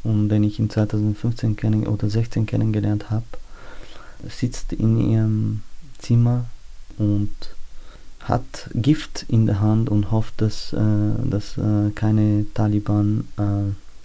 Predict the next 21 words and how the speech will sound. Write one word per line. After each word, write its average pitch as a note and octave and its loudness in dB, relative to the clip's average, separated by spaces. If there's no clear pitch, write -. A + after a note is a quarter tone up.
hineinmarschieren, A2 4
weil G#2+ 2
sie, G#2+ 2
weil G#2+ 2
man G#2+ 2
eben G#2+ 2
in G#2 4
Islam G#2+ 2
beziehungsweise G#2 2
unter A2+ 2
der G#2 2
Definition G#2+ 2
von G#2 2
Taliban G#2 2
eine G#2 4
Frau A2 0
nicht A2 2
wirklich G#2 0
Richterin A2 2
sein A2 2
kann. A2+ 0